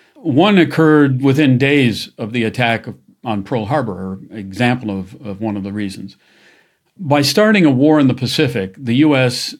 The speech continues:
uh, now had to be wary on two fronts, not one. It had to be wary in, in the Pacific and the Atlantic. Within hours and days of the attack, the U S began shifting warships from the Atlantic to the Pacific.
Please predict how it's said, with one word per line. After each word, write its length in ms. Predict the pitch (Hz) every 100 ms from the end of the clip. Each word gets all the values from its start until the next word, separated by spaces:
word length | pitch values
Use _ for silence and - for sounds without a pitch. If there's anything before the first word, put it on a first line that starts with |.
| _
uh, 180 | 123 113
now 300 | 113 147 143
had 240 | 139 127
to 100 | 123
be 320 | 104 123 117
wary 400 | 107 127 131 123
on 240 | 117 104 98
two 180 | 196 185
fronts, 460 | - 95 - -
not 240 | 120 127 123
one. 400 | 117 95 98 - _ _ _ _ -
It 140 | 120
had 220 | 135 131
to 40 | 127
be 120 | 120
wary 400 | 123 127 123 117
in, 320 | 107 107 131
in 200 | - 110
the 80 | 104
Pacific 520 | 95 98 156 139 135 135
and 260 | 135 139
the 80 | 127
Atlantic. 680 | 107 107 107 101 101 101 _ _ _ _ _ _ _
Within 280 | 139 151 190
hours 420 | 180 185 170 143
and 100 | 127
days 380 | 147 147 135 135
of 140 | 113
the 120 | 117 117
attack, 480 | - 139 117 107
the 220 | - 120 123
U 140 | 151
S 140 | 143
began 360 | - 123 135 127
shifting 800 | - - 180 185 - 139 120 131
warships 580 | 147 135 139 110 - -
from 400 | - 143 143 165
the 80 |
Atlantic 560 | 147 135 123 117 113 -
to 160 | 151 156
the 80 |
Pacific. 560 | 131 131 170 131 107